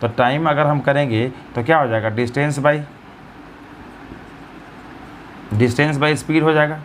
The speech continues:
Clear है? तो देखो सर जाने में हमको time T one लगा, तो T one is equal to distance, तो जाने में कितना distance चला, X, X हो गया। और हमारे पास क्या time, Time हमारे पास, एक मिनट, time नहीं, speed,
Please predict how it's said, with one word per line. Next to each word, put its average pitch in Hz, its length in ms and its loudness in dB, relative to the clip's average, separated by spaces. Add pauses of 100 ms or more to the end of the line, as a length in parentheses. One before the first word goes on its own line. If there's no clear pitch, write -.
(180)
Clear 143 180 2
है? 165 200 4 (360)
तो - 60 -4
देखो 151 300 2 (200)
सर 165 160 0
जाने 135 420 0
में 156 300 0 (200)
हमको 135 220 0
time 156 280 0
T 147 180 -2
one 151 140 2
लगा, 113 200 0
तो 110 120 -4
T 131 200 0
one 165 140 4
is 165 120 2
equal 165 180 2
to 156 120 -2
distance, 139 420 2
तो 131 80 2
जाने 135 260 2
में 170 140 0
कितना 170 260 -2
distance 165 260 2
चला, 175 240 4
X, 120 300 -2 (340)
X 127 200 0
हो 165 80 6
गया। 165 240 4 (320)
और 123 80 4
हमारे 131 200 2
पास 139 200 0
क्या 151 160 2
time, 135 340 -2 (280)
Time 143 220 2
हमारे 147 200 0
पास, 151 240 -2
एक 131 120 -2
मिनट, 123 300 -2 (100)
time 139 180 2
नहीं, 143 180 0
speed, 139 380 2